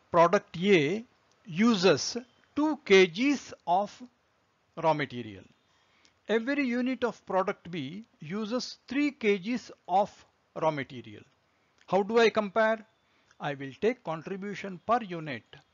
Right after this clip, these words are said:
To earn fifty-five rupees of contribution, I have to use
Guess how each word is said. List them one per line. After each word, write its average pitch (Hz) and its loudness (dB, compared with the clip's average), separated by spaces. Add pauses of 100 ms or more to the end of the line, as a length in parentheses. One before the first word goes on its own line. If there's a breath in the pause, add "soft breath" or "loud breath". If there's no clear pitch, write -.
(340 soft breath)
To 220 -6
earn 285 2 (220)
fifty-five 247 -2
rupees 226 -8
of 220 -4
contribution, 185 -6 (540)
I 147 -2
have 196 2
to 202 -8
use 202 -6